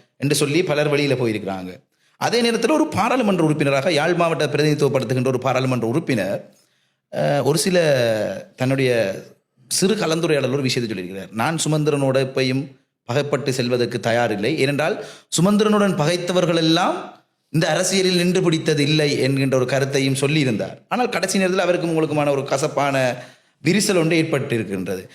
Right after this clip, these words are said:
அந்த விரிசலின் தாக்கத்தினால் தான் நீங்கள் பிரதிநிதித்துவத்தை இழந்திருக்கின்றீர்களா?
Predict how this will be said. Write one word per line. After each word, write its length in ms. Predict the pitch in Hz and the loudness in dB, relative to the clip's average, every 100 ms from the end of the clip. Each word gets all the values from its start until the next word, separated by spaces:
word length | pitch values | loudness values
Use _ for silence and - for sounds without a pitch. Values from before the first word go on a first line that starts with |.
| - | -12
அந்த 280 | - 196 226 | -4 0 0
விரிசலின் 560 | 180 185 208 214 214 202 | 0 0 0 0 0 0
தாக்கத்தினால் 800 | 160 160 170 156 156 151 151 | 0 -2 -2 -2 0 0 0
தான் 180 | 147 160 | -2 -2
நீங்கள் 220 | 160 151 | 0 0
பிரதிநிதித்துவத்தை 520 | 143 151 151 143 135 127 | 0 0 0 0 0 2
இழந்திருக்கின்றீர்களா? 840 | 151 175 147 139 110 92 87 90 | 0 0 0 -2 -4 -4 -4 -6